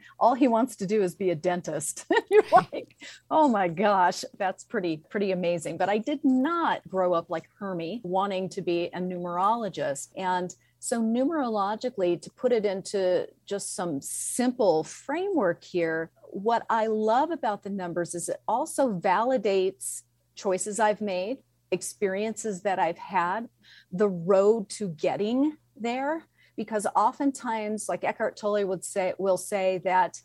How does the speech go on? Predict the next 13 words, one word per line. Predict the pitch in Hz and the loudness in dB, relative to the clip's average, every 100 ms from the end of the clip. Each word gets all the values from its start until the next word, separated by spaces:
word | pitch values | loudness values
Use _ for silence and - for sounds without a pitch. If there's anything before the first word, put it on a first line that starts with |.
| - | -2
often | 170 202 254 240 | 0 2 0 -8
people | - 214 214 202 190 - | -8 -10 -4 0 2 0
attempt | 185 - - - | -2 -6 -10 -10
to, | - 202 - | -8 -6 -4
uh, | 185 185 175 - - - 175 156 _ - | -2 0 0 -4 -10 -16 -16 -16 _ -8
you | 202 | -6
know, | 190 175 | -2 0
that | 185 175 - | 0 0 -6
the | |
present | 180 226 220 226 | -8 -4 -4 -2
moment | 196 208 214 190 | -4 -4 -4 -4
is | 180 - | -6 -8
something | 190 202 196 | -8 -6 -6